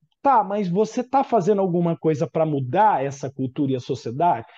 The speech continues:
Você tá preparando os seus filhos pra serem bons editores, bons podcasters,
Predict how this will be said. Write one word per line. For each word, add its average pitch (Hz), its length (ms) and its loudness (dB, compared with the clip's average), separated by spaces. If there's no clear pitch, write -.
Você - 120 -4
tá 440 160 0
preparando 170 640 2
os 143 140 -8
seus 135 200 -4
filhos 165 440 -4
pra 143 160 -6
serem 143 420 -4
bons 156 440 -2
editores, 123 1000 -2
bons 160 720 -2
podcasters, 131 1040 -4